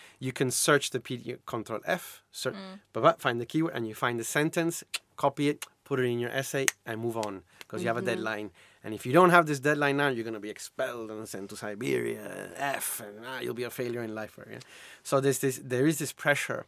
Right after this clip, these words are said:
Speaker 1: for speed and for, and for getting a lot of material out there quickly. So in, in that speed, we may lose out on some connections.
Speaker 3: Can we talk a little bit about the changing of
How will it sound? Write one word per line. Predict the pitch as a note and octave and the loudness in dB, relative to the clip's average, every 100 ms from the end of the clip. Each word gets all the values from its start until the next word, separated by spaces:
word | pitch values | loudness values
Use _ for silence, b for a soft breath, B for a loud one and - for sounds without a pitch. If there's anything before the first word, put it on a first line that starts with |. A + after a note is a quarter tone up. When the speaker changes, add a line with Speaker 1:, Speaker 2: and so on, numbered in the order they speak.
| _ B B | _ B B
Speaker 1:
for | - B2 | -8 -8
speed | - D3 B2+ A2 G#2 G#2+ B2 | -6 -4 -4 -4 -8 -10 -8
and | A#2 | -8
for, | A2+ A2+ A2 A2+ - - | -6 -8 -6 -8 -10 -10
and | A2+ A2+ A#2 A2+ - | -10 -10 -10 -14 -14
for | - | -12
getting | A2 A#2+ B2 B2+ | -8 -4 -2 -2
a | A2 | -2
lot | A2+ B2 | -4 -4
of | B2+ | -6
material | A#2+ A2 - A2+ A2+ A2+ - | -8 -8 -6 -4 -4 -6 -4
out | A#2 - | -6 -6
there | A2+ A2+ | -12 -12
quickly. | - A#2+ - - - B B B B B | -14 -16 -14 -18 -18 B B B B B
So | - A2+ A2 G#2+ A2+ - | -12 -8 -6 -8 -12 -8
in, | B2+ A#2 A#2 A#2 - | -4 -2 -2 -4 -4
in | C3 C#3 | -2 2
that | C3 | 2
speed, | - - C#3+ B2+ A#2 - | 0 0 0 2 -2 -6
we | B2+ A#2 | -6 -2
may | A#2 | -2
lose | A#2 A2+ G#2+ | -2 -4 -6
out | A2 - | -6 -8
on | G#2 | -16
some | - A2 G#2+ | -16 -16 -16
connections. | - G#2+ - - - _ _ _ _ _ _ - | -16 -16 -18 -20 -20 _ _ _ _ _ _ -10
Speaker 3:
Can | G3+ | -4
we | G#3 | -2
talk | G#3+ G#3 | -2 -2
a | |
little | G3+ G#3 | 0 0
bit | F#3+ | -2
about | E3+ E3+ F3+ F3 F3 - - | -6 -4 -4 -4 -10 -16 -8
the | F#3 F3+ F3 F3 F3+ b b b b _ - | -6 -4 -6 -8 -12 b b b b _ -12
changing | - A3 A#3 A3 G#3+ | -4 -2 -2 -2 -2
of | F#3+ F3+ | -2 -4